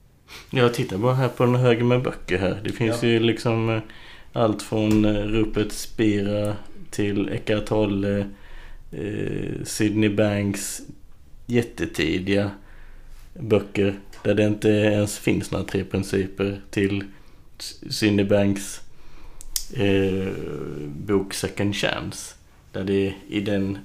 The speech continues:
Speaker 1: här tryckta varianten här finns två principer.
Speaker 2: Mm.
Speaker 1: Men i den senare uppdaterade varianten tillkommer en princip.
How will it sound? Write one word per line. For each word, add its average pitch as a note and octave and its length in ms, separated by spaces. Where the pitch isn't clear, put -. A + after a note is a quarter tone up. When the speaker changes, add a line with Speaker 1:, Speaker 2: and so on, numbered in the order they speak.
Speaker 1:
här G#2+ 180
tryckta - 540
varianten F2+ 460
här F2 100
finns - 260
två - 380
principer. - 600
Speaker 2:
Mm. A2 180
Speaker 1:
Men G2 320
i G#2 220
den G2 240
senare G#2 600
uppdaterade F#2+ 840
varianten G2 560
tillkommer E2+ 560
en F2 120
princip. E2+ 440